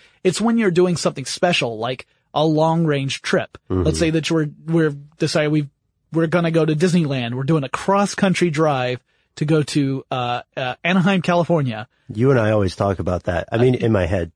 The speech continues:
Speaker 1: You know, I, well, it's 'cause, you know, fall is coming around, and fall, that's when they do the Haunted Mansion overlay with Nightmare Before Christmas, which, of course, you and I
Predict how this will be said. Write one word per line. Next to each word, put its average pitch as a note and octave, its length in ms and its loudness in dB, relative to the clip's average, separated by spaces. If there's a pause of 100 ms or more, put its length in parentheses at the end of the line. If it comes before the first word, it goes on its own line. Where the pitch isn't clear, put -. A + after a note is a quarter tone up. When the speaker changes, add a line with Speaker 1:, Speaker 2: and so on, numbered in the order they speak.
Speaker 1:
You E3+ 120 2
know, D#3 80 0
I, F3+ 200 -2
well, E3+ 220 2
it's F3 160 -2
'cause, F#3+ 260 0
you A3+ 80 0
know, D#3 420 -2
fall A#3+ 420 -2
is G3 100 0
coming G3+ 300 -2
around, D#3+ 460 0
and C#3 200 -6
fall, E3 300 0
that's D#3+ 200 -2
when D#3 120 0
they D3 100 0
do D3 180 0
the C#3 180 -2
Haunted D#3+ 360 0
Mansion D3+ 560 -2 (340)
overlay E3 380 2
with D3 160 0
Nightmare D#3+ 320 -2
Before C#3 240 -6
Christmas, - 480 -2
which, - 200 0
of - 120 -6
course, - 300 0
you F#3 140 4
and E3+ 100 2
I C#3 240 -2